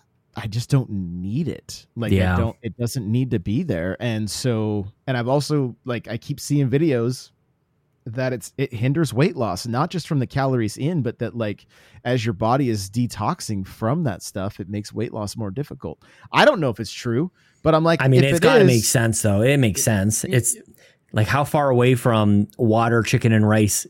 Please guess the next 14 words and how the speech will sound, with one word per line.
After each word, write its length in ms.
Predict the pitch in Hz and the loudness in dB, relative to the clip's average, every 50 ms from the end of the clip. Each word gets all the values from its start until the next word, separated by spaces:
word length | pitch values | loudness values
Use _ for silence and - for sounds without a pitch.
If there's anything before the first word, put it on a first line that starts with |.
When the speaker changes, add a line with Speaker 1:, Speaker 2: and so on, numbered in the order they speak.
| - | -2
Speaker 2:
is 160 | 107 98 87 | -2 -2 0
whiskey? 400 | 92 98 107 104 - - - - - - - - | 0 2 2 2 2 0 0 -2 -2 -4 -4 -2
<laughs> 0 | |
You 100 | - 185 117 175 | 0 2 4 4
know 60 | 165 | 4
what 100 | 151 131 | 4 4
I 60 | 123 | 4
Speaker 1:
Right. 60 | 117 117 | 4 4
Speaker 2:
mean? 160 | 135 135 139 | 4 4 4
Like, 200 | 135 123 110 143 | 2 2 2 2
it's, 120 | 135 113 | 2 2
Speaker 1:
Yeah. 160 | 117 107 98 110 | 2 0 0 -2
Speaker 2:
it's, 200 | 104 - - - _ - - - - - | -4 -8 -12 -16 _ -20 -20 -20 -6 -2
yeah. 300 | 117 117 107 92 90 87 | 0 2 2 2 0 -2